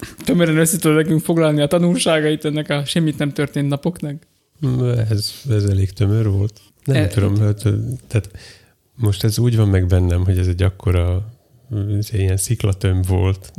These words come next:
Speaker 2: <laughs> Ez a négy nap alatt, négy nap alatt ennyi esemény, hogy nem tudom honnan megbontani. És nem is írtam szét a jegyzetbe, úgyhogy
Speaker 1: Mhm.
Speaker 2: hát kezdjük akkor az,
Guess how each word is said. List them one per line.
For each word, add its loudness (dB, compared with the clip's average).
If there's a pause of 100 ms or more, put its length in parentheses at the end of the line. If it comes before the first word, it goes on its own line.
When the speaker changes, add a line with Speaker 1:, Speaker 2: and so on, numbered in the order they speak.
(120)
Speaker 2:
<laughs> -6
Ez 0
a 0 (840)
négy -2
nap -6
alatt, -12 (760)
négy 0
nap 0
alatt -2
ennyi 0
esemény, 0
hogy 2
nem 0
tudom -2
honnan 2
megbontani. 0 (420)
És -2
nem 0
is -4
írtam 0
szét -4
a 0
jegyzetbe, 0
úgyhogy 0
Speaker 1:
Mhm. -4 (360)
Speaker 2:
hát -4
kezdjük -2
akkor -2
az, -2